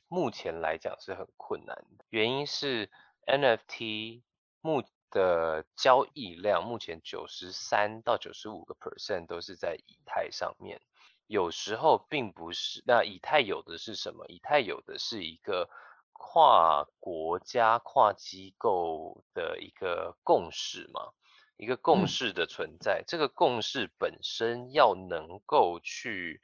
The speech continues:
Speaker 1: 忽然移转，那一定要有一个这个极大的经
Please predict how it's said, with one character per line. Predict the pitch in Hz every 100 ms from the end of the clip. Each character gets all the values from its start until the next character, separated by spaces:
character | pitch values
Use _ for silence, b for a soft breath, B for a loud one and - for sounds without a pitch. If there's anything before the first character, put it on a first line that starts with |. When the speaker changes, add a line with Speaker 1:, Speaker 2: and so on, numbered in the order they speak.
| b
Speaker 1:
忽 | - - 180
然 | 165 85 90
移 | 87 107
转， | - - - _ _ _ _ _ -
那 | 107
一 | 101
定 | - 120
要 | 113 101
有 | 87 80 82 -
一 | 85
个 | - 90 85 -
这 | - 92
个 | 90 80
极 | - 87 90
大 | - 117 87
的 | - 80 78 82 - _
经 | - 117 123 131